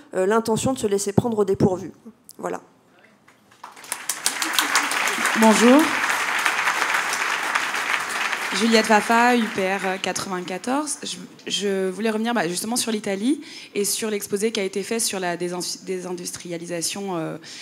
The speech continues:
Speaker 2: qui est, qui est en marche, et notamment en France, effectivement catastrophique. Par rapport à l'Italie notamment,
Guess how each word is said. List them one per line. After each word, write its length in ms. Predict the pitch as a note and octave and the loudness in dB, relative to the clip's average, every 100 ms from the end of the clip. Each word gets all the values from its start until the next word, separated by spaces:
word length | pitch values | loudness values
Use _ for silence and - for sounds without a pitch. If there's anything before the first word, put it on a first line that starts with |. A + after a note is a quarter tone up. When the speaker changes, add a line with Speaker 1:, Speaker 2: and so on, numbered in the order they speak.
| - - | -16 -14
Speaker 2:
qui 280 | - F3+ F3 | -12 -8 -8
est, 60 | E3+ | -8
qui 220 | - E3 | -8 -8
est 100 | E3 | -6
en 80 | E3+ | -6
marche, 320 | F3+ G3+ - | -4 -4 -4
et 60 | |
notamment 400 | E3+ D#3+ E3 E3+ | -4 -4 -4 -4
en 40 | E3 | -6
France, 380 | D#3+ G3 G3+ E3+ | -6 -8 -6 -8
effectivement 480 | - D#3 - F3 | -10 -10 -8 -8
catastrophique. 920 | E3 - E3+ F#3 - D#4 D#4+ - - - | -8 -10 -12 -12 0 0 0 -8 -14 -4
Par 100 | G3+ | 0
rapport 280 | G3 G3 A#3+ | 2 2 0
à 80 | G3+ | 0
l'Italie 380 | G#3 F#3+ F#3+ | -2 -4 0
notamment, 440 | C4+ G#3 F#3 G#3 | 2 2 0 0